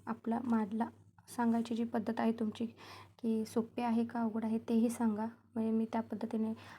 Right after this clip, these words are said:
अजून सोप्या पद्धतीने सांगण्याचा प्रयत्न करेन. व्हिडिओ नवीनच असल्यामुळे थोडीशी, अं, गडबड होऊ शकते, पण तरीही तुम्हाला जर कळा-, कळालं नसेल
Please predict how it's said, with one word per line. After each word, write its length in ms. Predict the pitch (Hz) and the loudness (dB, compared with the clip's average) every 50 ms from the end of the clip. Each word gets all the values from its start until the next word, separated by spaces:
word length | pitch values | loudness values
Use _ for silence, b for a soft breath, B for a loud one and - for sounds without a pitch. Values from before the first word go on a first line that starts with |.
| B B B - | B B B -2
अजून 200 | 220 202 226 226 | 2 2 2 2
सोप्या 300 | 233 - - - 233 226 | 2 -2 -4 -2 -2 -2
पद्धतीने 400 | 233 226 196 220 - 220 220 214 | 0 -2 -4 -2 0 0 0 2
सांगण्याचा 400 | 220 226 220 208 202 202 - 220 | 2 0 0 0 0 -2 -4 -6
प्रयत्न 320 | - - 220 214 220 214 | -2 -2 -2 0 -2 -4
करेन. 240 | 214 - 220 208 220 226 - - - - - | -2 -2 -4 -4 -4 -6 -10 -16 -14 -4 -2
व्हिडिओ 240 | 220 214 226 233 226 - - - - - B B B B B B B - - - | 0 0 2 0 0 -2 -6 -8 -8 -8 B B B B B B B -10 -6 -4
नवीनच 380 | 208 214 226 240 247 240 - | 0 2 2 2 2 0 -2
असल्यामुळे 540 | 247 233 - 226 220 226 220 220 220 220 226 226 - - | -4 -4 -2 0 2 2 4 2 2 2 0 -2 -2 0
थोडीशी, 480 | 226 220 208 214 214 - - 240 233 240 233 233 - - _ _ _ - - - - | 0 2 2 0 -2 -4 -2 0 2 2 0 0 -4 -12 _ _ _ -20 -20 -10 -6
अं, 180 | 233 214 214 214 214 | -4 -2 -2 0 0
गडबड 260 | 220 208 196 220 220 | 0 0 0 2 2
होऊ 120 | 214 240 | 4 2
शकते, 320 | 233 233 220 - - - 220 | 2 2 -2 -4 -6 -8 -8
पण 180 | - - 226 202 - | -6 -4 -6 -2 0
तरीही 280 | 226 220 233 233 233 233 233 - | 2 4 6 6 6 4 2 2
तुम्हाला 240 | 220 220 226 226 | 2 4 4 4
जर 120 | 226 220 226 | 4 2 0
कळा-, 320 | 226 - 233 226 220 220 226 | -2 0 0 0 0 0 -2
कळालं 340 | - 220 214 214 214 214 220 | -2 -2 0 0 0 2 2
नसेल 280 | 226 233 226 - 220 | 2 2 0 -2 -4